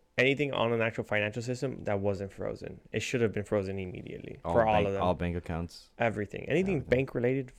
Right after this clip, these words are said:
Speaker 1: frozen.
Speaker 2: Froze.
Speaker 1: Fudge. What a shit show.
Speaker 2: Yeah.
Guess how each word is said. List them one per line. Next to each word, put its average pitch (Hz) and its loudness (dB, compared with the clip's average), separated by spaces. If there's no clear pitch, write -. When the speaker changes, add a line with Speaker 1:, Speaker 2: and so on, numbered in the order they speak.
Speaker 1:
frozen. 85 -10
Speaker 2:
Froze. 76 -10
Speaker 1:
Fudge. - -20
What 113 0
a - -2
shit - -10
show. 90 -6
Speaker 2:
Yeah. 71 -10